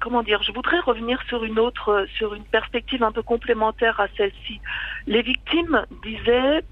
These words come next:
enfin, si je les crois, « Ce n'est pas moi, c'est Jésus et », c'est, c'est ce que disait, euh, Jean Vanier, hein. «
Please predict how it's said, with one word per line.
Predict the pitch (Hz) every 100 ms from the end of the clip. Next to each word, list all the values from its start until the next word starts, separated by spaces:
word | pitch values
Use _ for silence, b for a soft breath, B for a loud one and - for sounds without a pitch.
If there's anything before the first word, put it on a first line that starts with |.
| -
enfin, | 196 214 208 -
si | - 214
je | -
les | 196 196
crois, « | - 226 233 254 - -
Ce |
n'est | 247 233
pas | 226 220
moi, | 214 214 226 247 - -
c'est | - 226
Jésus | 214 220 240
et », | 226 226 -
c'est, | 208 196 -
c'est |
ce | 196
que | -
disait, | 196 196 190 202 202 165
euh, | 165 170
Jean | 175 185
Vanier, | 190 262 277 165
hein. « | 175